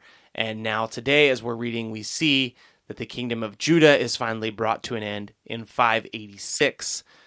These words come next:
uh, when the temple is destroyed and the people are carried off into exile. All of this because they chose not to be obedient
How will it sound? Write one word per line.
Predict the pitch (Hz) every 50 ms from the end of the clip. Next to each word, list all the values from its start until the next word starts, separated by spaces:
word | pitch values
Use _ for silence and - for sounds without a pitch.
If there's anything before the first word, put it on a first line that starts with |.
| _ _ _
uh, | - 90 107 104 104
when | 101 107 107 104 101
the | 104 98
temple | - - 135 139 127 127 -
is | - 110 104 -
destroyed | - 98 101 - - - 131 131 135 131 127 123 117 - -
and | - 107 101
the | 95
people | - - 120 120 - 117 110 - -
are | 110
carried | - - - 117 110 104 98 95 - _
off | 113 113 110 110 104 104 - - _ _ _ _ _ _ _
into | - 131 120 117 120 110 - 113 - - -
exile. | 117 117 - 101 104 98 90 90 87 - _ _
All | - 131 135 160 170 175 180
of | 170 143
this | 151 160 139 110 104 - - - - - _ _ _ _ _ _ _
because | - 131 123 - 139 131 120 107 104
they | 127 123 123 120
chose | - - - - 147 147 143 143 123 -
not | 123 120 117 123 - -
to | - 143
be | 135 127 131 - -
obedient | 117 113 104 120 117 120 120 123 120 120 117 -